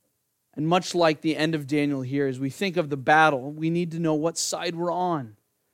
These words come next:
Are you on the side of God, or are you on the side of the wicked? Do you know Christ as your Savior? If not, you are God's enemy. You are dead in your trespasses and sins. That is your destination.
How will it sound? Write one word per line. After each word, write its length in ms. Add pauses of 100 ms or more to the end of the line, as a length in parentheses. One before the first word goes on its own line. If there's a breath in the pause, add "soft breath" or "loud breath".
(560)
Are 100
you 180
on 500 (260)
the 80
side 640 (260)
of 160
God, 460
or 180
are 60
you 200
on 140
the 80
side 300
of 80
the 80
wicked? 440 (1080)
Do 120
you 160
know 180
Christ 360
as 140
your 140
Savior? 420
If 180
not, 280
you 160
are 60
God's 420
enemy. 440 (580)
You 100
are 80
dead 580
in 220
your 100
trespasses 720
and 200
sins. 880 (340)
That 180
is 160
your 140
destination. 800